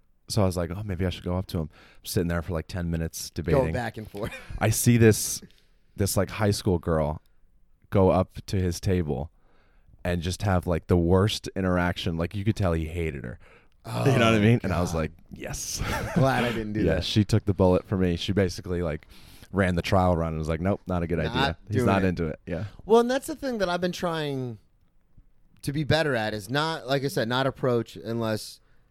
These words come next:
Speaker 2: there's something at, like, with the Aaron thing, I had, like, a reason to be like, "What is, like, what is this about?"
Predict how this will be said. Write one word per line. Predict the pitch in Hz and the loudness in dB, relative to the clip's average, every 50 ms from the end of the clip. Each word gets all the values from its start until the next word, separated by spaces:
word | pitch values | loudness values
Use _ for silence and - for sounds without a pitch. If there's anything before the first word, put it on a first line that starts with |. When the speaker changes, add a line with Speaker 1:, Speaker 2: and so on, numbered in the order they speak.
| _ _ _ _ | _ _ _ _
Speaker 2:
there's | - 131 135 123 | -2 -2 -2 0
something | - - 156 156 127 143 131 123 | 0 0 0 2 0 -2 -4 -4
at, | 123 120 117 98 123 | -4 -4 -2 0 0
like, | 135 131 110 | 0 0 0
with | 131 123 | -2 -4
the | 120 131 - | -4 -4 -2
Aaron | 139 143 147 147 139 | -2 0 0 0 -2
thing, | - 131 120 117 | -2 -4 -4 -4
I | 110 107 | -4 -4
had, | 107 120 117 113 101 | -4 -2 -4 -2 -4
like, | 107 104 | -4 -4
a | 110 110 | -4 -4
reason | 104 113 120 117 104 98 | -4 -4 -4 -4 -6 -8
to | 107 104 | -10 -8
be | 92 107 | -6 -6
like, | 101 98 85 85 | -6 -6 -8 -8
"What | 104 127 156 175 | -8 -8 -6 -6
is, | 156 - | -8 -10
like, | 107 110 120 127 131 127 | -12 -10 -6 -6 -6 -6
what | 117 143 180 | -6 -6 -8
is | 175 139 | -6 -8
this | 160 208 - - | -10 -10 -10 -10
about?" | 110 80 85 78 76 73 69 | -12 -10 -10 -12 -14 -14 -18